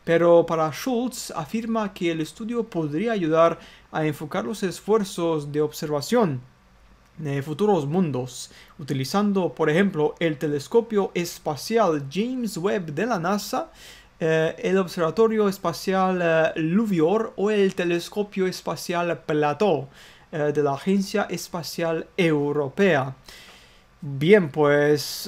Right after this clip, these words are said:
lo que ha pasado es muy simple. Esta gente estaba observando el cosmos con telescopios ultra, hiper, mega avanzados, supuestamente,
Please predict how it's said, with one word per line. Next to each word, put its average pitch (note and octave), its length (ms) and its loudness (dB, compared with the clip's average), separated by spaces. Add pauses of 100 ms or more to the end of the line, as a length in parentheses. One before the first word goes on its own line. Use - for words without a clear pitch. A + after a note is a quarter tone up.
lo F3 160 -4
que A#3 80 4
ha A#3 80 4
pasado B3 340 2
es G#3+ 120 2
muy A3 160 4
simple. E3 380 0
Esta G3+ 200 -2
gente G#3 380 0
estaba G#3 340 -2
observando E3+ 1040 0
el D#3 200 0
cosmos G#3+ 760 0
con D#3 180 -6
telescopios D#3+ 1040 -4
ultra, D#3+ 560 -4
hiper, D#3+ 380 -4
mega D3 340 -2
avanzados, C#3 840 -4
supuestamente, C#3+ 920 -8